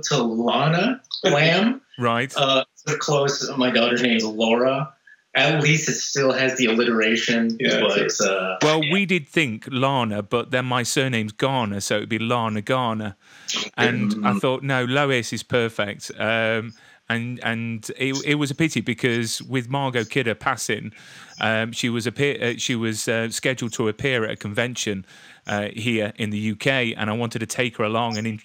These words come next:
Speaker 2: in, introduce her. So she never had the chance to actually meet the woman that she was named after, which was a bit heart-,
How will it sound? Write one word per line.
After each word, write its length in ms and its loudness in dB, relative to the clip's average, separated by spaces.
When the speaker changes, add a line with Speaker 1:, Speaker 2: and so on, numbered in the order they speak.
Speaker 2:
in, 280 -4
introduce 540 -4
her. 160 -2
So 280 0
she 180 -2
never 200 0
had 80 0
the 80 -4
chance 380 -2
to 100 0
actually 280 -4
meet 200 -4
the 60 -4
woman 260 -2
that 100 -10
she 120 -6
was 120 -6
named 280 -2
after, 400 -2
which 180 -2
was 140 -2
a 20 -6
bit 140 0
heart-, 340 -2